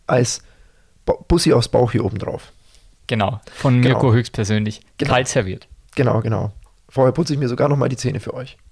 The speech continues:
Speaker 1: Jonas, mir ist eine super, äh, Belohnung für dich eingefallen. Ich gebe dir mal ein Kölsch im Gaffel aus.
Speaker 2: Oh, das wär sehr gut. Tatsächlich,
Speaker 1: Aber
Speaker 2: äh,
Speaker 1: kein Kranz, nur eins.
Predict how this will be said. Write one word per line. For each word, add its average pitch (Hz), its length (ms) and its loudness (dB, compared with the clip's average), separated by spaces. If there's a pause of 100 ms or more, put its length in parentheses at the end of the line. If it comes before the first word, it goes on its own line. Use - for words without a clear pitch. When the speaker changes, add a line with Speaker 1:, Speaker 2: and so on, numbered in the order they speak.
(960)
Speaker 1:
Jonas, 175 460 0
mir 143 200 2
ist - 180 -2
eine 127 220 4
super, 120 560 4
äh, 123 120 2
Belohnung 123 340 2
für 127 80 -2
dich 120 140 0
eingefallen. 117 320 0
Ich 104 60 -4
gebe 135 140 0
dir 127 80 0
mal 104 120 0
ein 110 100 -4
Kölsch 127 280 0
im 117 80 -8
Gaffel - 300 -6
aus. 117 300 -6 (500)
Speaker 2:
Oh, 151 160 4
das 151 180 2
wär 151 100 4
sehr 151 220 4
gut. 147 320 0 (240)
Tatsächlich, 170 760 -2
Speaker 1:
Aber 135 120 0
Speaker 2:
äh, 143 40 4
Speaker 1:
kein 147 160 2
Kranz, 123 340 0
nur 131 140 2
eins. - 220 -6